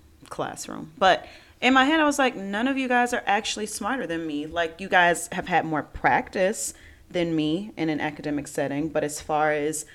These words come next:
knowing how to process information better than me, knowing how to analyze, knowing how to say things, like,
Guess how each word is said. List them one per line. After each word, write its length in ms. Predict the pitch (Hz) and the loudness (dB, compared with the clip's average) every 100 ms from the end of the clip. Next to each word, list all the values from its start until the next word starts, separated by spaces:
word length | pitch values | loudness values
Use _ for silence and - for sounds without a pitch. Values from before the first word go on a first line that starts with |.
| - - | -20 -18
knowing 500 | - 175 180 180 175 | -10 -4 -2 2 0
how 140 | 185 165 | 2 0
to 80 | 147 | 0
process 540 | - 147 147 175 175 | -2 -2 2 0 0
information 600 | 185 185 190 190 - 214 | -4 -6 -4 -4 -4 -2
better 240 | 208 214 | 0 0
than 200 | 214 214 | -2 -4
me, 240 | 220 220 220 | -4 -4 -2
knowing 280 | 180 170 170 | 0 -2 -2
how 140 | 170 | -2
to 200 | 151 - | -4 -4
analyze, 480 | 196 202 202 196 190 | -2 2 4 4 2
knowing 240 | 175 165 | -2 -4
how 240 | 170 165 156 | -2 -4 -4
to 400 | - 170 156 151 - - - - - - | -4 -6 -6 -6 -16 -20 -20 -20 -20 -10
say 260 | - 185 | -2 0
things, 320 | 190 220 226 | 0 -4 -2
like, 300 | 185 156 147 | 0 0 -2